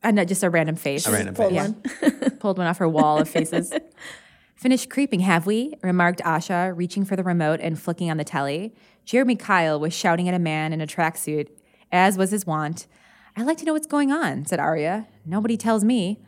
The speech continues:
Speaker 1: "I'll tell you right now. He's acting all reluctant and grumpy, but he's going to grab on with both hands. He can't do better, and he knows it.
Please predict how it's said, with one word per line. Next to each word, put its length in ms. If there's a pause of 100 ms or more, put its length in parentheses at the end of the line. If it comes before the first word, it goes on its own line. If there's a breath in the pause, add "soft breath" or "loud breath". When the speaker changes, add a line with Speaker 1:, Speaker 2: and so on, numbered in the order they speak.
(640 soft breath)
Speaker 1:
"I'll 60
tell 160
you 100
right 160
now. 320
He's 180
acting 300
all 180
reluctant 640
and 120
grumpy, 440
but 140
he's 100
going 200
to 80
grab 340
on 220
with 160
both 180
hands. 400
He 80
can't 200
do 100
better, 280
and 80
he 60
knows 260
it. 240